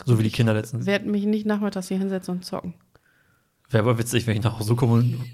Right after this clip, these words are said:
Speaker 2: so völlig panikinduziert den Controller in die Ecke schmeiße.
Speaker 1: <laughs>
Speaker 2: Nix, nix, nix, nix, nix.
Speaker 1: Ich, äh,
Speaker 2: Nix, nix,
Speaker 1: bin,
Speaker 2: nix, nix,
Speaker 1: äh,
Speaker 2: nix,
Speaker 1: noch
Speaker 2: nix.
Speaker 1: nicht zum Staubsaugen gekommen.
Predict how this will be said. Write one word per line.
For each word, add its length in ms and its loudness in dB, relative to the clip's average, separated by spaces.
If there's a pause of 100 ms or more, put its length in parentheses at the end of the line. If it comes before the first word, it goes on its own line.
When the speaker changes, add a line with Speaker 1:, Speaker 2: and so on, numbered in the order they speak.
(200)
Speaker 2:
so 140 0
völlig 360 -2
panikinduziert 680 2
den 80 0
Controller 500 2
in 60 2
die 100 0
Ecke 180 -4
schmeiße. 400 0
Speaker 1:
<laughs> 60 -2 (720)
Speaker 2:
Nix, 140 -4
nix, 0 -
nix, 280 -6
nix, 200 -4
nix. 140 2 (100)
Speaker 1:
Ich, 100 -6
äh, 40 6
Speaker 2:
Nix, 280 12
nix, 160 8
Speaker 1:
bin, 100 6
Speaker 2:
nix, 80 4
nix, 140 4
Speaker 1:
äh, 60 6
Speaker 2:
nix, 140 4
Speaker 1:
noch 140 6
Speaker 2:
nix. 80 8
Speaker 1:
nicht 120 2
zum 120 -4
Staubsaugen 440 0
gekommen. 180 -6